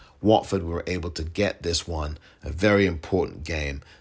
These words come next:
that they certainly will look back on if they are to get into the playoffs as one of the pivotal ones that propelled them forward. And Watford certainly are in that position as far as this is concerned.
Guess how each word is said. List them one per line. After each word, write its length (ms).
that 300
they 140
certainly 500
will 220
look 260
back 240
on 140
if 120
they 200
are 260
to 100
get 240
into 220
the 80
playoffs 400
as 100
one 180
of 80
the 40
pivotal 500
ones 440
that 220
propelled 480
them 180
forward. 400
And 220
Watford 400
certainly 560
are 220
in 160
that 240
position 560
as 180
far 560
as 440
this 480
is 380
concerned. 800